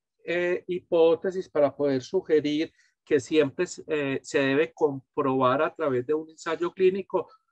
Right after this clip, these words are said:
tal como este que ellos hacen, que aunque, pues, digamos, eh, el tamaño de la muestra, eh, no es muy grande,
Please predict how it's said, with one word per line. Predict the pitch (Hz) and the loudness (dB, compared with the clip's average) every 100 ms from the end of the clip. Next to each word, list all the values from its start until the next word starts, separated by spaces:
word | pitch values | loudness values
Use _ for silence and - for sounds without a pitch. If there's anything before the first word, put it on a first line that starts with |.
| _ - | _ -2
tal | 156 156 | 0 0
como | 196 180 170 151 147 | -2 -2 -2 -4 -2
este | 151 139 185 | 0 0 -6
que | - 170 | -4 -2
ellos | 151 180 196 | 0 -2 0
hacen, | 196 220 202 | -2 -2 -6
que | - | -6
aunque, | 156 143 147 | -8 -8 -8
pues, | 143 131 | -6 -6
digamos, | 139 143 180 - - | -4 -4 -6 -8 -6
eh, | 151 143 131 _ _ _ | -4 -4 -6 _ _ _
el | 139 131 | -8 -6
tamaño | 139 135 139 143 170 | -6 -4 -4 -4 -4
de | 175 | -4
la | 151 | -4
muestra, | 139 135 127 - 180 175 180 - | -4 -4 -6 -8 -8 -6 -6 -4
eh, | 156 147 139 | -2 -2 -4
no | 147 143 156 | -4 0 0
es | 165 | 0
muy | 190 202 | -4 -4
grande, | 202 175 175 202 | -2 -2 -4 -10